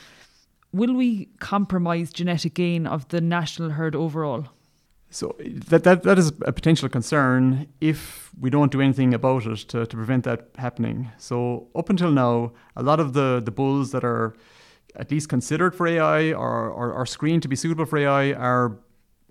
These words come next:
Speaker 2: are born through mating events that happen without, you know, th-, th-, they're, they're, they're mating events that farmers just happen to implement. So a farmer had a cow, mated her to a particular bull. When that calf is born,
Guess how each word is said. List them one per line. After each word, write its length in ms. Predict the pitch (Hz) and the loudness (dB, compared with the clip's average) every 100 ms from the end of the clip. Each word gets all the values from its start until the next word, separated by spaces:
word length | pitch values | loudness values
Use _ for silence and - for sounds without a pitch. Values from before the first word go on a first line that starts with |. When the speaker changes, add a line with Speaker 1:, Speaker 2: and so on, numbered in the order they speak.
| 120 | -6
Speaker 2:
are 100 | 120 | -4
born 680 | 101 143 160 160 156 151 - _ _ - | 0 2 4 4 4 0 -6 _ _ -12
through 500 | - 143 135 135 120 | -4 0 0 0 0
mating 320 | 139 143 131 | 0 2 2
events 340 | 123 135 131 - | 2 2 2 0
that 200 | 127 120 | -4 -4
happen 560 | - 135 135 127 123 117 | -6 -6 -2 2 2 0
without, 300 | 120 131 120 - - _ | 0 0 -2 -10 -20 _
you 120 | 151 | -14
know, 80 | 113 - - - | -12 -12 -18 -20
th-, 140 | - | -12
th-, 120 | 127 | -2
they're, 180 | 143 139 | 0 0
they're, 340 | 127 - 139 | 0 -2 0
they're 120 | 131 139 | 2 2
mating 260 | 170 156 | 4 2
events 300 | 147 147 135 | 2 2 2
that 160 | 135 127 - | -2 -6 -6
farmers 400 | - 139 135 127 | 0 2 4 2
just 160 | - 120 | -2 -4
happen 200 | 135 135 | -2 -2
to 100 | 127 | -2
implement. 400 | 123 123 117 107 | 0 0 0 -2
So 120 | - | -6
a 60 | 117 | -4
farmer 320 | 135 135 131 | 0 2 2
had 100 | 123 | 0
a 40 | 120 | -2
cow, 420 | 135 139 139 139 - - - - - - | 2 2 2 -2 -10 -20 -20 -20 -12 -2
mated 320 | 131 143 131 | 2 2 2
her 120 | 135 | -2
to 80 | 131 | -2
a 20 | |
particular 380 | 123 143 131 120 | -2 -4 -2 -2
bull. 440 | 131 139 139 139 135 - _ | 2 2 2 -2 -6 -20 _
When 100 | 131 | 2
that 160 | 156 156 | 2 2
calf 240 | 151 143 | 2 2
is 140 | 123 | -2
born, 580 | 98 151 147 123 131 147 | 0 2 4 4 4 0